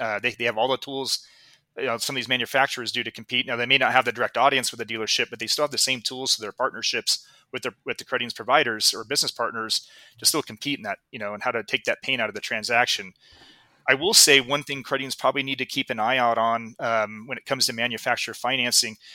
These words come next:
Credit unions own, I mean, the used car space. I mean, they, they, they're really, really, really strong there. In fact, I think Vermont, I think it was thirty, I looked at thirty-one percent of all used, used vehicle financings done by,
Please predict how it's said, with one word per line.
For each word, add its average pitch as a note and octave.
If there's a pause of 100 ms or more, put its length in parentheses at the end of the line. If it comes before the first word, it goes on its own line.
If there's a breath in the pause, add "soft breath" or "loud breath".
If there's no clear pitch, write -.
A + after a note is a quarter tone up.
(540 loud breath)
Credit G3+
unions D#3
own, C3+
I A#2
mean, G#2+
the G#2+
used A#2+
car A2+
space. -
I A2+
mean, G#2+
they, B2+
they, C3
they're B2+
really, C3 (220)
really, C3
really A#2+
strong B2
there. B2
In A2+
fact, A2+ (720 soft breath)
I B2
think B2+
Vermont, B2
I B2+
think B2
it C3
was A2+
thirty, C3
I A#2+
looked B2
at G#2+ (100)
thirty-one C3
percent B2 (100)
of A2+
all A#2 (140)
used, B2+ (320)
used C3
vehicle C3
financings B2
done B2+
by, G#2+